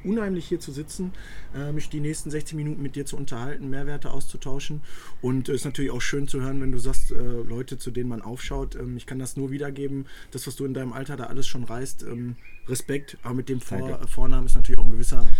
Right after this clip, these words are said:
Speaker 1: Erwartungsdruck da, ne?
Speaker 2: Ja, klar. Als Daniel muss man schon was, irgendwie was bieten, halbwegs. Erzähl doch mal den Leuten jetzt, die dich nicht kennen,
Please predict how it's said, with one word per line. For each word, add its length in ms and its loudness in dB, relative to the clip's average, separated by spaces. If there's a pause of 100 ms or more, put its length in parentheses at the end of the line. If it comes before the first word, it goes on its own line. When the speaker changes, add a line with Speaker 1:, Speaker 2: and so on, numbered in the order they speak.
Speaker 1:
Erwartungsdruck 680 -4
da, 160 -6
ne? 160 -4
Speaker 2:
Ja, 200 -4 (440)
klar. 360 -6
Als 200 -12
Daniel 260 -6
muss 180 -6
man 120 -8
schon 120 -10
was, 180 -8
irgendwie 300 -6
was 140 -10
bieten, 320 -10
halbwegs. 360 -10 (920)
Erzähl 260 -6
doch 80 -2
mal 160 -4
den 220 -4
Leuten 260 -6
jetzt, 380 -4
die 80 -8
dich 160 -6
nicht 160 -6
kennen, 300 -4